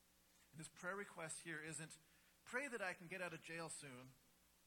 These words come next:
Pray that God crushes my oppressors. Pray that I can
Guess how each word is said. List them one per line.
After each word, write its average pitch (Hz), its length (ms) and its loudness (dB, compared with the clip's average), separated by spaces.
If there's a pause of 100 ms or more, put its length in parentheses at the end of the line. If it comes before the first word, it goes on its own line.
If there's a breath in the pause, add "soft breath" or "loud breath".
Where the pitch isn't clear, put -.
(320)
Pray 240 240 -2
that 185 160 0
God 185 240 4
crushes 196 360 2
my 165 160 0
oppressors. 143 640 -2 (1400)
Pray 226 120 4
that 226 160 4
I 190 80 6
can 175 240 -2